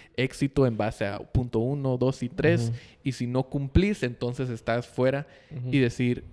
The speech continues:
Speaker 1: "Yo quiero invertir mi tiempo, mis esfuerzos, yo quiero capacitarte, equiparte
Speaker 2: Ujú.
Speaker 1: para que puedas jugar un rol, eh, responsable,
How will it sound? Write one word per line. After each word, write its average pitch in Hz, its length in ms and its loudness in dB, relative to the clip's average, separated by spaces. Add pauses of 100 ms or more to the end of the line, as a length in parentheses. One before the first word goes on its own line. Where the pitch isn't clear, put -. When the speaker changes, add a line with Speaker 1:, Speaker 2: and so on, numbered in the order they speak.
Speaker 1:
"Yo 127 200 0
quiero 139 240 0
invertir 131 920 0
mi 127 160 -8
tiempo, 143 640 -2
mis 127 180 -8
esfuerzos, 135 600 -2
yo 127 160 -8
quiero 143 200 -2 (160)
capacitarte, - 840 -2
equiparte 123 400 -2
Speaker 2:
Ujú. 120 80 0
Speaker 1:
para 123 140 0
que 123 120 -4
puedas 151 560 2 (360)
jugar 131 320 2
un 139 180 -4
rol, 135 380 2 (440)
eh, 120 300 -4
responsable, 143 1300 -2